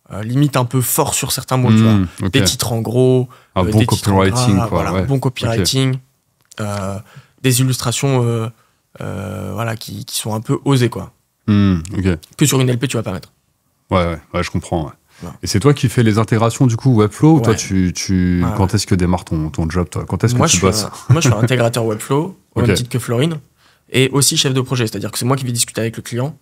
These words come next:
Speaker 1: je fais toute
Speaker 2: Mhm.
Speaker 1: la gestion de projet. C'est une erreur qu'on a fait, on a voulu déléguer la gestion de projet.
Speaker 2: Ouais.
Speaker 1: Aujourd'hui, plus jamais je fais ça.
Speaker 2: Ah ouais ?
Speaker 1: Jamais je délègue la gestion de projet.
Speaker 2: C'est-à-dire ?
Speaker 1: Ou alors, j'ai un... parce qu'on empruntait des process, en gros.
Speaker 2: Hmm.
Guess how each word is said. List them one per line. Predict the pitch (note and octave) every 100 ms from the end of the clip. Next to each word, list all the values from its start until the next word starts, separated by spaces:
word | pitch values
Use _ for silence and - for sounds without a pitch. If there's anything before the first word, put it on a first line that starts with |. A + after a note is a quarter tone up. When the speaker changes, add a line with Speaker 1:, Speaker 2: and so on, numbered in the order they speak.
| _
Speaker 1:
je | -
fais | A2+
toute | F#2+ G#2+
Speaker 2:
Mhm. |
Speaker 1:
la | D3
gestion | C#3+ C#3
de | C3
projet. | B2 A#2 _ _ _ - - -
C'est | -
une |
erreur | B2 E3
qu'on | D3
a | B2
fait, | A#2+ B2 - _ _
on | A2
a | G2+
voulu | A#2
déléguer | A#2+ B2 B2+
la | C#3+
gestion | B2 A#2+ B2
de |
projet. | A#2 A#2 D#3 _ _
Speaker 2:
Ouais. | G2 E2 G#2
Speaker 1:
Aujourd'hui, | A2+ A#2+
plus | - A2+
jamais | A#2+ B2
je | A#2
fais |
ça. | - D#2 - -
Speaker 2:
Ah | F#2+
ouais ? | F#2+ A2
Speaker 1:
Jamais | C3+ C#3
je | C3
délègue | B2+ C3
la | A#2
gestion | A#2+ A#2 A#2+
de |
projet. | A#2+ A#2 C#3 _ -
Speaker 2:
C'est-à-dire ? | - G#2+ F#2 F#2
Speaker 1:
Ou | B2
alors, | C3 C#3+
j'ai | C3+
un... | G#2+ A2+ A2+ G#2 - -
parce | A#2 -
qu'on | C#3+ B2
empruntait | C3 B2+ C#3 C3 D3 D3 D#3
des | -
process, | B2+ B2 B2 A#2 -
en | G#2+
gros. | G2 - _ _
Speaker 2:
Hmm. | G2 G#2+ G#2